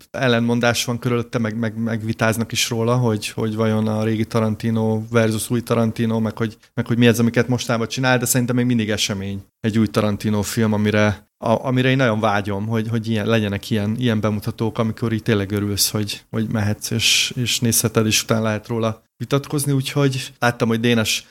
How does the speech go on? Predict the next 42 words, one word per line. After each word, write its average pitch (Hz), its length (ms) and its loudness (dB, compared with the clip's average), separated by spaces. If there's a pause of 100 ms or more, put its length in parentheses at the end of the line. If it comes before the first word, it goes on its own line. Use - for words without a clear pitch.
te 135 100 -2
húztad 131 360 2
a 110 180 4
fejed, 117 360 2
vagy 110 200 -2
így, 110 200 -2 (180)
ö, 110 280 -2 (220)
nem 147 160 0
értesz 135 280 0
velem 131 160 2
egyet, 135 280 0
ami 131 120 4
azért 120 220 2
szomorú, 117 380 2
mert 120 180 2
hogy 123 140 2
ennek 120 220 2
a 123 40 -4
filmnek 120 320 -2
egy 120 80 0
nagy 117 140 2
része 104 300 -2
egyébként 107 360 -4
western, 104 520 -2 (300)
vagy 110 140 -2
legalábbis 107 340 0
a 113 40 0
western 110 420 2
filmkészítés, - 960 0 (200)
ö, 120 220 -2
és 127 220 -2
az 131 100 0
olasz 120 420 2
commerce 123 460 2
filmkészítést 135 760 0
is - 140 -6
megidézi, 139 600 2
ami 143 360 2
szerintem 135 580 -2 (220)
neked 123 260 -4
is - 280 -4 (180)
szívügyed, 113 600 0